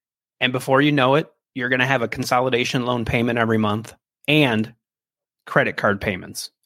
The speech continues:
and other payments. Maybe you bought some new furniture and you financed that furniture because you have this extra money every month. But pretty soon you have all these credit cards and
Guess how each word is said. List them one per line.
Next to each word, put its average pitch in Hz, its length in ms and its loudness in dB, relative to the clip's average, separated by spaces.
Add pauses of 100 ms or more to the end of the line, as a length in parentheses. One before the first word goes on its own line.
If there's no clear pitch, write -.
and 147 220 2
other 120 260 2
payments. - 640 -6 (560)
Maybe 120 200 0
you 123 60 0
bought 120 220 2
some 127 120 0
new 117 100 0
furniture 110 400 2
and 101 80 -2
you 104 80 -4
financed 104 440 0
that 104 140 -2
furniture 98 420 -2
because 107 280 -6
you 98 80 -4
have 104 100 -4
this 98 180 -6 (140)
extra 113 320 -2
money 107 280 2
every 95 200 -4
month. - 260 -14 (600)
But 117 100 -2
pretty 135 200 4
soon 147 180 4
you 131 80 4
have 123 160 0
all 113 140 4
these 123 160 0
credit 117 260 0
cards 110 460 0
and 104 180 -8